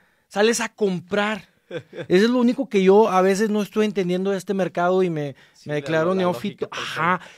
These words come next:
Speaker 2: sí.
Speaker 1: Y, y, y pasa también en los meme stocks que estos güeyes dicen, "No manches, pues, ¿cuándo iba a pensar? Este, el, el año pasado que andaba en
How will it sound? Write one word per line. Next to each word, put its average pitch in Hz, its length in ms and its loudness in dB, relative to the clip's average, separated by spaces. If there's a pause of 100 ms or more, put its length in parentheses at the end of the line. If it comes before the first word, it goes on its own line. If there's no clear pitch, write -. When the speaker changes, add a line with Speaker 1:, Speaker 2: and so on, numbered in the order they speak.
Speaker 2:
sí. 160 120 -8
Speaker 1:
Y, 175 320 -14
y, - 20 -10
y 180 40 -10
pasa 180 360 -8
también 175 360 -4
en 185 80 -4
los 165 120 -6
meme 165 320 -6
stocks 175 420 -4 (380)
que 160 140 -8
estos 185 240 -8
güeyes 190 280 0
dicen, 165 220 -6
"No 175 80 -2
manches, 190 420 -6 (320)
pues, - 140 -20
¿cuándo 185 180 0
iba 214 80 4
a 208 80 -4
pensar? 190 500 0
Este, 147 380 -6
el, 156 220 -8
el 156 120 -4
año 185 120 -4
pasado 190 380 -4
que 165 80 -8
andaba 175 360 -2
en 151 340 -8